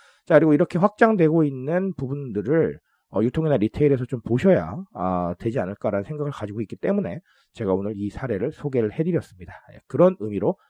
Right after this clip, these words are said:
받아들여 주시면 좋겠습니다. 자, 이렇게 역시즌이나 시즌리스가 많아지고 또 취향도 많아진다면 앞으로도, 네, 재밌는, 네, 판매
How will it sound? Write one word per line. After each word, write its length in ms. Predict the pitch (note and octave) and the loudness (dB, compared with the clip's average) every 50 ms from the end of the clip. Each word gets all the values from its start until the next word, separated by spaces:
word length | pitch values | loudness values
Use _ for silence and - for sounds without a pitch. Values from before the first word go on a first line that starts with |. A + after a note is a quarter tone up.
| - _ | -18 _
받아들여 380 | - A2 G#2+ A#2 - - A#2 G#2 | -4 0 0 0 0 -2 -6 -6
주시면 300 | F#2 - - F#2+ C3+ D#3+ | -6 -8 -14 -16 -14 -14
좋겠습니다. 560 | D3+ - - A#2+ - - A2+ F#2+ - G2 F#2+ - _ _ - - - - - _ _ _ | -16 -16 -18 -20 -20 -18 -20 -16 -16 -16 -18 -18 _ _ -20 -20 -20 -20 -20 _ _ _
자, 120 | - - | 4 4
이렇게 500 | - G3+ A3+ - B3 A3+ G#3 G3 E3+ C3+ | 4 4 4 8 8 10 10 10 10 10
역시즌이나 960 | B2 C3+ - - G#3+ F3+ G#3+ G#3 G3+ G3 G3 F#3+ F#3 F3+ E3 F3 F3 F3 E3+ | 8 6 4 2 0 4 6 6 8 6 4 4 2 2 2 4 4 4 4
시즌리스가 540 | E3 - G#3+ G#3 G3+ G3 F#3+ - - F3+ E3+ | 2 0 -2 -2 -2 -2 -2 -4 -4 -4 -2
많아지고 520 | C#3+ G#2+ G#2+ A#2 A#2+ A2 G2+ E2+ G2 G2+ - | -2 -2 -2 -2 -2 -2 -4 -6 -8 -8 -6
또 240 | - G#2+ G#2+ G#2 G2 - | -2 -2 0 0 -2 0
취향도 280 | - F#3+ F3+ F3+ E3 | 0 0 0 0 -2
많아진다면 600 | - F#2 F#2 G2+ A2 G2+ E2+ D#2+ F2 F2+ - - - | -2 -2 -2 -2 -4 -6 -10 -12 -12 -8 -8 -8 -8
앞으로도, 840 | - - E2+ - - - C#3 C3 B2 A#2+ A2+ G#2+ F#2 B2+ C#3+ D#3 E3+ - _ _ | -6 -8 -8 -8 -6 -2 2 4 4 4 4 2 2 4 4 4 2 2 _ _
네, 180 | - F#2+ G2 F2+ | -8 -6 -6 -6
재밌는, 640 | - - G#2+ A#2+ D3 E3 E3 D3+ C3 A2 F#2 F2 F2 _ _ | -6 -8 -10 -8 -8 -8 -6 -6 -6 -8 -8 -10 -14 _ _
네, 180 | D#2+ F2 F2 E2+ | -10 -10 -10 -10
판매 460 | - - E3+ E3 E3 E3 D3+ B2+ A#2 | -10 -10 -8 -6 -4 -2 -2 -2 -4